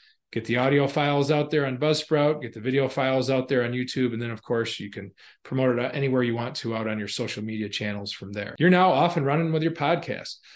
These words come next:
So now it just kinda takes on a life of its own. You wait and see what kind of feedback you get from people. Different topics will come to mind as you go. You just keep writing them down and recording them as they come.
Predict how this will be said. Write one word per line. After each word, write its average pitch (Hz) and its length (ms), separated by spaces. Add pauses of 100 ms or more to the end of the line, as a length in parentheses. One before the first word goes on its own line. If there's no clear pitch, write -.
So - 160
now 180 220
it 156 60
just 175 140
kinda 180 220
takes 170 280
on 165 140
a 147 80
life 143 240
of 135 80
its 131 160
own. 135 240
You 104 260 (260)
wait 123 280
and 147 100
see 147 320
what 143 200
kind 127 160
of - 100
feedback 165 420
you 170 60
get 170 240
from 170 140
people. 170 560 (280)
Different 135 300
topics 147 400
will 120 80
come 143 240
to 127 140
mind 131 240
as 120 120
you 120 100
go. 127 240
You 123 100
just 139 240
keep 143 240 (480)
writing 127 420
them 165 140
down 160 340
and 139 140
recording 147 440
them 156 140
as 151 160
they 135 120
come. 117 520